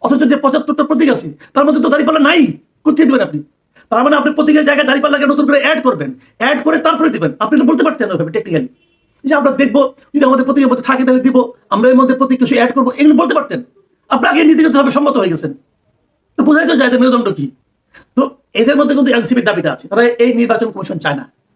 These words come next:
তার মানে কি? তার মানে শেষ দিকে গিয়ে তারা কিন্তু আবার নির্বাচন কমিশন ব-, বদল করার দাবি তুলবে এবং ইউনূস সাহেব সেটা সুর সুর করে মেনে নেবে। অর্থটা হচ্ছে, আপনি যে এপ্রিলের ডেটটা দিলেন, আমি আজকে দেখলাম তো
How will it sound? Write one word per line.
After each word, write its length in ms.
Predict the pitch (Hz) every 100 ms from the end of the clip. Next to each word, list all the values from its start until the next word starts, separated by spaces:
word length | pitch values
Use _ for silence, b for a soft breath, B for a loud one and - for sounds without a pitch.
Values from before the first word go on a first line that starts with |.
| _ -
তার 100 | 254
মানে 180 | 277
কি? 180 | 262 147 - _ _ _ _ -
তার 120 | 233
মানে 280 | 285 320 - -
শেষ 220 | - 262
দিকে 200 | 262 277
গিয়ে 140 | 262
তারা 160 | 254 233
কিন্তু 180 | 233 233
আবার 220 | 262 262 -
নির্বাচন 320 | 233 277 262 247
কমিশন 300 | 214 202 196
ব-, 400 | 139 - 143 -
বদল 220 | 208 233
করার 140 | 196
দাবি 180 | 170 175
তুলবে 200 | 151 131 - b b
এবং 160 | 285 294
ইউনূস 180 | 294
সাহেব 100 | 294
সেটা 120 | 269 277
সুর 160 | 285
সুর 140 | - 254
করে 100 | 262
মেনে 220 | 254 247
নেবে। 160 | 240 - _ _ _ _ _ _ _ -
অর্থটা 340 | 226 - 247
হচ্ছে, 320 | 190 - 147 - _ b -
আপনি 220 | 196 277
যে 60 |
এপ্রিলের 420 | 311 294 311 330 262
ডেটটা 220 | 277 240
দিলেন, 220 | 156 262 -
আমি 160 | 262
আজকে 200 | 254 -
দেখলাম 260 | 254 262 294
তো 260 | 285 -